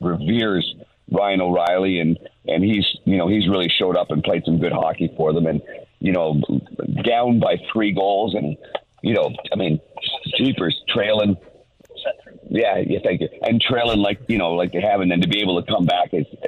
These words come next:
it, it was actually a pretty exhilarating hockey game, and, and it was, uh, it was fun to be a part of, to be honest with you, and just watch two teams and see how they, see how they play, and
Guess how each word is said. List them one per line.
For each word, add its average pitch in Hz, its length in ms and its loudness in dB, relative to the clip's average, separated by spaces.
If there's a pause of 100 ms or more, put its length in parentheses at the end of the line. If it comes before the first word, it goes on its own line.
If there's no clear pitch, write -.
(100)
it, 101 200 0
it 123 80 4
was 135 100 2
actually 135 360 0
a - 20 -2
pretty 117 420 -2 (140)
exhilarating 117 680 0
hockey - 380 0
game, 78 280 2
and, 82 180 4
and 82 240 2
it 87 60 4
was, 87 200 2
uh, 85 220 2 (400)
it - 20 -8
was - 120 -2
fun 147 160 2
to 147 60 4
be 127 120 2
a 98 40 -2
part 113 240 2
of, 101 100 2
to 87 60 2
be 87 100 2
honest 107 260 0
with 87 120 -2
you, 90 80 2
and 95 80 4
just 98 160 0
watch 101 280 2 (120)
two 104 120 2
teams 95 420 2
and 80 200 2
see 107 160 0
how 95 180 4
they, 85 300 0 (500)
see 160 80 2
how 165 120 2
they 113 160 0
play, 113 500 2
and 87 140 2